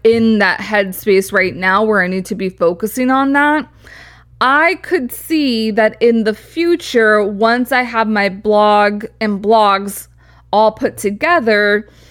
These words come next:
then social media is something that I might be aiming to, like, look back on to help bring more traffic to the blogs, because more traffic means more revenue.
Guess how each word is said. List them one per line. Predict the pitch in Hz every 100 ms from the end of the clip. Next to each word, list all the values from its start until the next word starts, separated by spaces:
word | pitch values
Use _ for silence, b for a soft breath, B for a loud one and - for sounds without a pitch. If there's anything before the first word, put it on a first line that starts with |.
| b b -
then | 254 269 285
social | 269 277 254 254
media | 240 226 214 208 202
is | - 208
something | - 220 214 214
that | 202 196
I | 190
might | 196 190 160
be | 190 185 -
aiming | 202 190 185 190
to, | - 202 190 185 180
like, | 175 185 175
look | 190 190 -
back | 220 240 277 -
on | 190 190 196
to | 208
help | 208 254 220
bring | 208 202
more | 175
traffic | 120 - 320 440 240 202
to | 233
the | 190 185
blogs, | 185 175 170 202 - B B B
because | 202 - 190 190
more | 190 180
traffic | - 208 196 196 196
means | 202 185 185
more | 185 180
revenue. | - 320 277 202 180 185 214